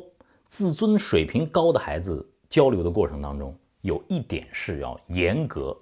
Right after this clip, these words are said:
禁绝的，就是对孩子的羞辱。因为在我，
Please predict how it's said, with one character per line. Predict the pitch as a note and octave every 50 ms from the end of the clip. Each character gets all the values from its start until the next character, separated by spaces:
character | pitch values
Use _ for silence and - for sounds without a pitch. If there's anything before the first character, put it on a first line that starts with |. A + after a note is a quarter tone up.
| _ _ _ _ _ _
禁 | - D3+ F#2+ D#2
绝 | - - - -
的， | - _ _ _ _ _ _ _ _ _ _
就 | _ - G#2 E2
是 | - - - C#2 - _ _ _ _
对 | - F2
孩 | - - - C#2
子 | C#2 B1+
的 | C2+ -
羞 | - - E2 D2+
辱。 | D2+ D2+ - _ _ _ _ _ _ _ _ _ _ _ _ _ _ _ _ _ _ _
因 | G#3 G#3
为 | G3+
在 | G3+ - G#3+
我， | D#3+ -